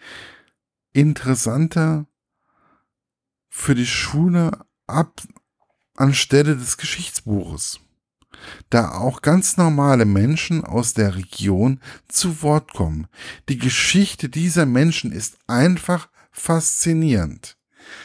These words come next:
Das Buch ist erschienen im D-T-V-Verlag und ist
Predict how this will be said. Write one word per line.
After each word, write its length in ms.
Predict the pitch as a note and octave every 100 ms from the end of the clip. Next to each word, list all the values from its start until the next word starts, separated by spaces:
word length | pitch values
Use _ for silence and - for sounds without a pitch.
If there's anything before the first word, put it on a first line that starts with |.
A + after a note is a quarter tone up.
| -
Das 160 | D3+ D3
Buch 320 | - A3 -
ist 220 | - -
erschienen 420 | - C#3 - F3+
im 160 | C3+ A#2
D-T-V-Verlag 1040 | A#2 A2+ G#2+ A2+ D#3+ - E3+ D#3+ D#3+ - - - - - - -
und 680 | - B2+ C3+ C3 B2+ - - - _ _ _ _ _ _ _
ist 480 | B2 A2 - - -